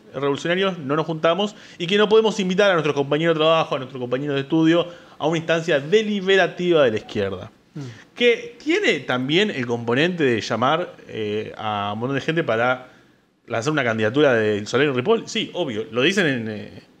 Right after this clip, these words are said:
Speaker 2: Lo dicen ellos mismos,
Speaker 1: ellos
Speaker 2: o sea,
Speaker 1: mismos.
Speaker 2: está, está
Speaker 1: O sea,
Speaker 2: planteado.
Speaker 1: pero está, está planteado el, el problema. Está planteado el problema y nos parece a nosotros que nos da una paja terrible. Ahora,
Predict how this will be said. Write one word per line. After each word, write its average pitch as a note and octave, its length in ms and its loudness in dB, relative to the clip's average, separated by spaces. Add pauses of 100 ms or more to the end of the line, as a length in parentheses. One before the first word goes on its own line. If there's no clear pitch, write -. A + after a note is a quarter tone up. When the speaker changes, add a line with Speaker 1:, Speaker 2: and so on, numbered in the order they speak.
Speaker 2:
Lo D3+ 160 2
dicen G3 260 2
ellos F#3 220 4
mismos, F#3+ 240 4
Speaker 1:
ellos D3 120 0
Speaker 2:
o E3 80 4
sea, E3+ 80 4
Speaker 1:
mismos. D#3 140 0
Speaker 2:
está, D3 140 2
está C#3 160 -2
Speaker 1:
O - 20 -4
sea, - 20 -14
Speaker 2:
planteado. C#3+ 360 0
Speaker 1:
pero C3 120 2
está, F#3 320 -2
está F#3 320 -2
planteado F3+ 760 2
el, A2+ 760 0
el A2+ 200 0
problema. A2+ 640 4 (460)
Está C#3+ 220 -4
planteado E3 260 0
el F3 60 2
problema G3 400 2
y F#3 340 0
nos C3 120 -6
parece F#3 360 2
a F#3 60 4
nosotros F#3 240 2
que F#3 360 0
nos C#3 140 -2
da E3 280 2
una D3 180 0
paja D#3 180 -2
terrible. C#3+ 460 2
Ahora, C#3 500 2